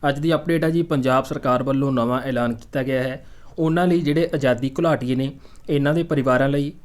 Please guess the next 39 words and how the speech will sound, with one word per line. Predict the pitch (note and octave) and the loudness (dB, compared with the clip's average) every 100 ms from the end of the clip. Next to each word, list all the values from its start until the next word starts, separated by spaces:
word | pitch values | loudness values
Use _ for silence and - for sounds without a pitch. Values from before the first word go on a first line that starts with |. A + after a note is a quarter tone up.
| - | -6
ਪਹਿਲਾਂ | C#3+ D3 E3 | -2 0 0
ਵੀ | E3 | 2
ਜਿਹੜੀ | D#3+ | 0
ਸਹੂਲਤ | D3+ F3 D3 D3 | 0 0 0 0
ਦਿੱਤੀ | C3+ E3 | 0 2
ਜਾਂਦੀ | D3+ C#3 | 2 0
ਸੀ, | C3 | -2
ਤਾਂ | C#3 | -4
ਹੋਰ | - A#2+ C3 | -2 -2 0
ਇਹਦੇ | C3 D#3 | 0 -2
ਵਿੱਚ | D3 | -2
ਵਾਧਾ | C3 A#2 C#3 | -2 0 0
ਕੀਤਾ | C#3 C#3+ D3+ | 0 0 0
ਗਿਆ | C#3+ C3+ | 2 2
ਹੈ। | C3+ - - - - - | 0 -6 -16 -20 -20 -4
ਪੈਨਸ਼ਨ | C#3+ C#3+ - D3+ | -2 0 0 0
ਨੂੰ | D#3+ | 0
ਲੈ | E3 D3+ | 2 2
ਕੇ | D#3 D3+ | 2 0
ਅਸੀਂ | D#3 D#3 D3+ - | 0 -2 -2 -8
ਬੱਸ | C3 C3 A#2 - | -6 -4 -4 0
ਸਫ਼ਰ | D3 C#3 | 0 0
ਕਰਨ | C3 B2+ C3 | 0 0 0
ਸੰਬੰਧੀ | C3+ C#3 C#3+ D3 - - - - | -2 0 0 -4 -10 -20 -20 -4
ਪੂਰੀ | D3 E3+ | 2 2
ਜਾਣਕਾਰੀ | D3+ C3 B2+ C#3+ | 2 0 0 0
ਅਸੀਂ | C#3 D3+ | 0 0
ਤੁਹਾਡੇ | D#3 C3 | 0 0
ਨਾਲ | C3 B2+ | 0 -2
ਸ਼ੇਅਰ | C3+ B2+ | -4 -4
ਕਰਾਂਗੇ। | - C#3+ C#3+ D3 - - - | 0 0 0 -2 -8 -18 -10
ਸੋ | D#3 | -2
ਚੈਨਲ | D#3+ D#3 | 0 2
ਨੂੰ | F3 F3 | 2 2
ਸਬਸਕ੍ਰਾਈਬ | D3+ D3+ D#3+ D3+ | 0 -2 -2 0
ਜ਼ਰੂਰ | C#3+ C#3+ | 2 0
ਕਰ | D#3+ D3 | 0 2
ਲਿਓ | C#3+ C#3 | 2 0
ਜੀ, | D3 | -2